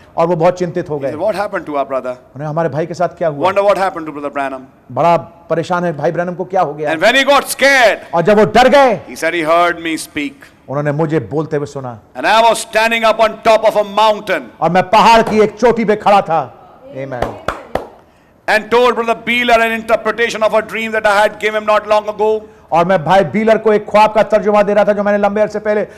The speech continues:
Speaker 1: बहुत दिन गुजरे नहीं, मैं उनको बताया था।
Speaker 2: And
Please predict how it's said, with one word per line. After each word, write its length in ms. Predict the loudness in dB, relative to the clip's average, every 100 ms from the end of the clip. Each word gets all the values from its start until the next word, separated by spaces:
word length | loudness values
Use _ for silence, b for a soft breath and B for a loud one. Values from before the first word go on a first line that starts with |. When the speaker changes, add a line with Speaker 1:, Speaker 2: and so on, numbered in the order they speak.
| B -2
Speaker 1:
बहुत 360 | 2 2 0
दिन 420 | -14 -16 -2 0 2
गुजरे 280 | 4 4
नहीं, 100 | 2
मैं 60 | 0
उनको 140 | 0
बताया 340 | 2 4 4 4
था। 320 | 2 -2 -2
Speaker 2:
And 200 | -2